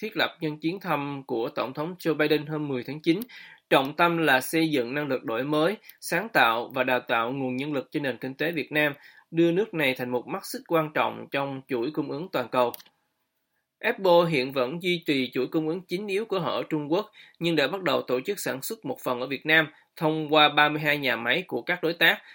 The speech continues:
với giá trị xuất khẩu khoảng ba mươi tỷ đô la trong năm hai nghìn không trăm hai mươi hai, theo V N Express. Ông Nick Amman được dẫn lời nói với ông Chính rằng Apple xem Việt Nam là thị trường và địa bàn sản xuất quan trọng và mong muốn đào tạo nguồn nhân lực cho Việt Nam,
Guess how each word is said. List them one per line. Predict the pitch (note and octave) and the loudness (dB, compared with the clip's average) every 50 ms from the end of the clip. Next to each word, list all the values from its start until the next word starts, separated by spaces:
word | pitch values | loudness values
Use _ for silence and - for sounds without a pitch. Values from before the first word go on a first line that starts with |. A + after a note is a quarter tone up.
| - - _ | -20 -20 _
với | C#3 C3+ D3+ E3 F#3+ F3+ | -2 2 2 2 4 2
giá | G3 G3+ | 0 -2
trị | G3 - D#3 A#2+ A#2 | 0 0 0 0 0
xuất | B2+ - - - - | 0 -2 -6 -8 -6
khẩu | - A#2+ A2 A2+ D3 | -4 -2 0 0 0
khoảng | D#3+ - B2 A#2 A2+ C3 E3 E3+ | -2 -4 -6 -6 -6 -6 0 4
ba | D3+ C#3+ C#3+ | 4 4 4
mươi | C#3+ C#3+ C#3+ | 2 -2 -2
tỷ | - A#2 C3+ | -2 -2 0
đô | D#3 C#3+ | 0 2
la | D3 C#3+ C#3 | 4 2 2
trong | C3+ - C#3+ C#3 | 2 0 -4 -6
năm | C#3 C3+ C3 | -6 -6 -6
hai | C#3 C#3 | -8 -6
nghìn | C3+ B2+ A2+ - | -6 -6 -8 -8
không | - A#2 B2+ - | -12 -12 -10 -8
trăm | C#3 C3 | -8 -6
hai | C3 C3 | -6 -4
mươi | C3+ C3+ C3 | -4 -4 -4
hai, | B2+ C3 C3+ C#3 C#3 C3 - - - - _ _ | -2 0 2 2 2 0 -2 -10 -20 -20 _ _
theo | - C#3 C3+ | -4 -2 0
V | |
N | C3 C#3 C3 | 0 0 0
Express. | B2+ D3 - - - C#3+ C#3+ E3 G3 - - _ _ _ _ _ _ _ _ _ _ _ - _ _ _ _ _ | -2 -4 -6 -4 2 4 4 4 4 2 -4 _ _ _ _ _ _ _ _ _ _ _ -20 _ _ _ _ _
Ông | - D#3 E3 | 0 2 2
Nick | F#3 A3+ A#3 - - | 2 2 0 0 0
Amman | - E3 E3+ E3+ E3+ E3+ E3 D#3+ D#3 | 2 2 4 4 2 2 2 2 2
được | D3+ C3+ B2+ C#3 | 0 -2 0 0
dẫn | C3 A#2 A#2+ E3 | 0 0 0 2
lời | F3+ D#3 C3 | 2 2 2
nói | B2 B2 B2 D#3 | 2 0 0 -2
với | D#3+ G3 | -2 -2
ông | D#3+ D#3 C#3+ | -4 -4 -4
Chính | - D#3+ D#3+ G3+ | -4 -4 -4 0
rằng | G3+ F3+ C#3 A#2+ - - - _ _ _ | 0 0 0 0 -4 -10 -20 _ _ _
Apple | - F#3 G3+ - - D#3+ D#3 C#3+ C#3+ | 0 0 0 2 2 2 4 4 2
xem | - - F3 E3+ E3 | 0 0 0 0 2
Việt | D3 B2+ - | 0 -2 0
Nam | D3 D3 D#3 D3+ | 0 -2 0 0
là | C#3 B2 - | -2 -2 -2
thị | B2 A#2+ A#2 - | -4 -6 -4 -2
trường | - C#3 C3+ B2+ B2+ | -2 0 0 0 -2
và | B2 B2 | -2 -4
địa | A#2+ A#2+ A#2 A2+ | -2 0 0 0
bàn | A#2 A#2+ A#2+ A#2 A2 A2+ | 2 2 2 2 2 -2
sản | - A#2+ A2+ | -8 -12 -10
xuất | - G3+ F#3+ - | -10 -8 -4 -4
quan | D#3 D3 - | -4 -4 -2
trọng | - B2+ G#2 G#2 A2 - _ - - - _ _ - | -2 -2 -2 -2 -4 -10 _ -20 -20 -20 _ _ -6
và | B2+ C3+ C3 | -4 -2 -2
mong | C3+ D3 E3 F3 F3 | 0 0 0 0 0
muốn | E3+ E3+ F#3 A#3 A3 | -2 -2 -4 -2 0
đào | F3 C3+ B2 | 2 2 2
tạo | - - A2 A2+ | 2 2 0 0
nguồn | C3+ C#3 C3+ B2 B2 | 0 -2 -4 -4 -4
nhân | B2+ C#3+ D#3 | -4 -4 -4
lực | D#3 C3+ - - | -4 -4 -4 -4
cho | D#3 D3+ | -6 -6
Việt | C3 B2+ - C#3+ | -6 -8 -4 0
Nam, | D3 D3 C#3+ C3+ | 0 0 0 -2